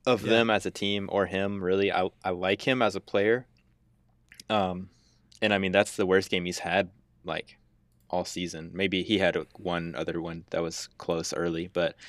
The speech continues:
Speaker 1: he had been playing well, so I, I'm not too worried.
Speaker 2: Um,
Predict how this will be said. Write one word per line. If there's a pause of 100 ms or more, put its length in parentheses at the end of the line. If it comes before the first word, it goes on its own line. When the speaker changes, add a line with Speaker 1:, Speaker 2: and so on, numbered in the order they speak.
(180)
Speaker 1:
he
had
been
playing
well,
so (380)
I,
I'm
not
too
worried. (3250)
Speaker 2:
Um,